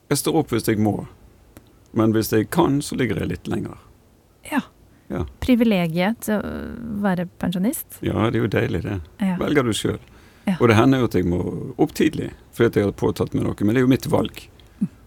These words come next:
Speaker 1: Og da står jeg opp, har alltid gjort, når jeg må.
Speaker 2: Og ikke sur?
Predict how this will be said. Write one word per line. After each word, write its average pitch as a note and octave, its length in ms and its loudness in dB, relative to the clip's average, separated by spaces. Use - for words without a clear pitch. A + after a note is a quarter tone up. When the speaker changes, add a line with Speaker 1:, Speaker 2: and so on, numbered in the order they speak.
Speaker 1:
Og C#3 80 -2
da B2+ 100 4
står - 220 2
jeg G#2 100 2
opp, - 140 -8
har A#2 140 2
alltid - 180 -4
gjort, F2+ 280 -6
når A2+ 140 4
jeg A2 80 2
må. G2 80 4
Speaker 2:
Og G#3+ 160 2
ikke G3 160 0
sur? - 280 -6